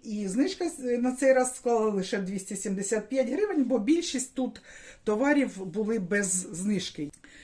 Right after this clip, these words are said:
Ось такі закупки до свят. І просто так.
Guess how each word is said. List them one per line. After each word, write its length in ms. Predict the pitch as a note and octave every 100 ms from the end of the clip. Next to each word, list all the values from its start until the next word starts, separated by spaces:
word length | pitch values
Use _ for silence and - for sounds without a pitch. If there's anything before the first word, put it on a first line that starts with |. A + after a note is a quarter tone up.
| - -
Ось 160 | G#4 A4
такі 280 | A4 F#4
закупки 640 | E4 D#4 C4 G3 - A3 A3 - - -
до 140 | F#3
свят. 440 | G3 F3+ E3 C3+ - - - _ _ _ _ _ _ - _ _ -
І 80 | -
просто 400 | F3+ E3 - F3+
так. 340 | F#4 G#4+ -